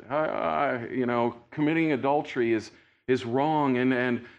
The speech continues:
and even looking at a woman with lust is wrong. Oh, that's such a burden for me. No, it's not. His commandments are not a burden for you. They're the best thing for you. They're the best thing for us. Uh,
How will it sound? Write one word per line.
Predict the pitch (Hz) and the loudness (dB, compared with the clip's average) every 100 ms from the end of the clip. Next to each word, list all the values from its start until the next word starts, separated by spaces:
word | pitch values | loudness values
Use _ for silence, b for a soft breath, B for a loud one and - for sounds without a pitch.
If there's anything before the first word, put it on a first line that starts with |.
| - | 0
and | 139 | 4
even | 147 165 143 | 4 4 4
looking | 165 180 170 | 2 2 0
at | 147 | 2
a | |
woman | 139 143 139 131 | 2 2 4 2
with | 120 | 2
lust | 131 131 - | 0 0 -2
is | 127 120 | -4 -2
wrong. | 127 127 120 | 0 0 2
Oh, | 143 165 | 4 4
that's | 165 165 | 2 0
such | - 196 | -2 0
a | 180 | 0
burden | 127 143 165 214 175 131 | 0 0 2 4 4 2
for | 123 123 | 0 0
me. | 113 92 82 90 _ _ _ _ - | 0 -2 -6 -14 _ _ _ _ -8
No, | 302 330 | -4 -4
it's | - - | -4 -6
not. | 107 101 156 277 - _ _ _ _ _ _ _ | -6 -4 -4 -6 -12 _ _ _ _ _ _ _
His | - 339 | -2 -2
commandments | - 196 160 151 139 131 | 2 2 4 4 2 2
are | 123 | 0
not | 117 104 | 0 2
a | 104 | 0
burden | 90 - 107 101 113 156 180 | -4 -4 -2 0 0 -2 -2
for | 180 | 0
you. | 180 190 277 B B | -2 -2 -6 B B
They're | 269 285 | 2 4
the | 294 | 2
best | 165 240 262 277 - | 0 -2 -4 -6 -8
thing | - 135 113 92 | -2 0 0 -4
for | - 110 98 | -2 -2 0
you. | 90 76 - _ _ _ _ _ - | -4 -8 -14 _ _ _ _ _ 0
They're | 277 | 2
the | 277 | 2
best | 240 - 220 262 - - | 0 0 -2 -2 -4 -4
thing | 175 147 131 | 0 2 0
for | 135 120 | -2 -2
us. | - 98 95 - - _ _ _ _ _ _ | -2 -4 -8 -14 -20 _ _ _ _ _ _
Uh, | - | 0